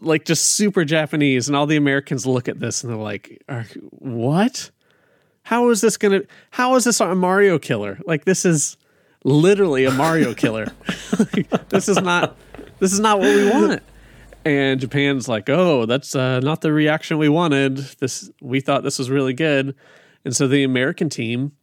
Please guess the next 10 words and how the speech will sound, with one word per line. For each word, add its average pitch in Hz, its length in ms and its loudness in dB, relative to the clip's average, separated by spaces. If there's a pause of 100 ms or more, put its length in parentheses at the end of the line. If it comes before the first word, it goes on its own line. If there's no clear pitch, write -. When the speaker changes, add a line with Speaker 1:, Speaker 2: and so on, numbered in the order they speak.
(160)
Speaker 1:
they 135 560 0 (140)
brainstormed 151 680 0
and 117 140 -6
redesigned 139 560 0
him 120 180 -4 (100)
to, 113 240 -4 (100)
to 131 100 -4
look 123 240 -4
like 117 260 -4
the 110 320 -4